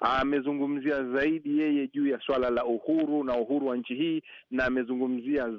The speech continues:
zaidi maswala yanayohusu kutetea haki za kiraia, haki za binadamu na kadhalika, na haki za kuwa watu wafanye biashara kwa njia huru.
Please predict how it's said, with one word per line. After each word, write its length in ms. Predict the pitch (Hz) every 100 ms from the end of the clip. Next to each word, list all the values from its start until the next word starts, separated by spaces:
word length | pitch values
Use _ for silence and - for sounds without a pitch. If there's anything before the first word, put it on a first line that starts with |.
| 113
zaidi 420 | 143 151 143 131 - _
maswala 680 | 117 127 - 147 139 131 123
yanayohusu 960 | 123 127 127 123 110 139 143 - 135 123 - - -
kutetea 500 | 139 127 - 143 127
haki 580 | - 139 - - 127 113
za 160 | 117
kiraia, 540 | - 120 127 131 131 120
haki 500 | 123 120 - 127 113
za 140 | 123
binadamu 580 | 123 120 117 135 127 127
na 100 | 117
kadhalika, 540 | 117 131 147 143 135 - - - 131
na 180 | 135 131
haki 920 | 123 - - 170 - - 156 147 131
za 180 | 131 120
kuwa 520 | - 147 143 131 123 - -
watu 220 | 131 131 135
wafanye 280 | 139 139
biashara 400 | 127 120 - 139
kwa 180 | 127 127
njia 240 | 120 113 110
huru. 280 | 131 120